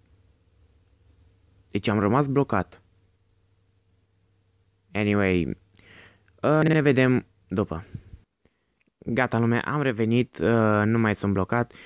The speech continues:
am revenit pe o altă mapă. Ok, uh, acum ăsta va fi ultimul match,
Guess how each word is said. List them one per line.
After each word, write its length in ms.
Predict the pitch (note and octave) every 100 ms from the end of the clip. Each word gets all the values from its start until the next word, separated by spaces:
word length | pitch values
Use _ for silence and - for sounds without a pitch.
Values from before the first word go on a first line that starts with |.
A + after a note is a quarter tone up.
| -
am 160 | - A#2+
revenit 420 | B2 A2 A#2 A#2
pe 120 | -
o 160 | A2+ G2+
altă 240 | G#2+ G#2
mapă. 420 | F#2 F#2+ A2 B2 C3+ _ _ _
Ok, 260 | - C3+ -
uh, 180 | D3 - _ _ _ - A#2 A2 G#2+ G#2 G2+
acum 320 | - - A#2+ B2 A#2+ - _ _ _ _ _ _ _ _ _ - -
ăsta 180 | B2 C3+
va 100 | A#2
fi 140 | B2
ultimul 400 | B2 B2 A#2 G2+
match, 300 | G2 B2+ -